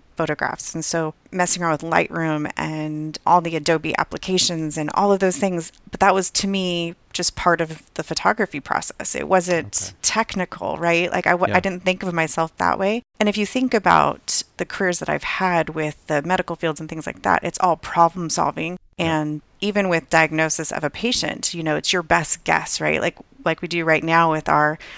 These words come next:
Speaker 1: like, "Oh, well, I think this is gonna fix the bug. Let me go
Speaker 2: Yeah.
Speaker 1: in." And so it's very similar skill sets, but
Speaker 2: Yeah.
Speaker 1: I never saw it as if I was going to apply it in a technical realm.
Speaker 2: Yeah,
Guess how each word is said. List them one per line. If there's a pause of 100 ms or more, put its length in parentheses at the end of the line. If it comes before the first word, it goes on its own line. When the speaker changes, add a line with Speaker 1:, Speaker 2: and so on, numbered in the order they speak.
Speaker 1:
like,
"Oh,
well,
I
think
this
is
gonna
fix
the
bug. (320)
Let
me
go
Speaker 2:
Yeah.
Speaker 1:
in."
And
so
it's (180)
very
similar
skill
sets, (320)
but
Speaker 2:
Yeah.
Speaker 1:
I
never
saw
it (140)
as
if
I
was
going
to
apply
it
in
a
technical
realm. (220)
Speaker 2:
Yeah,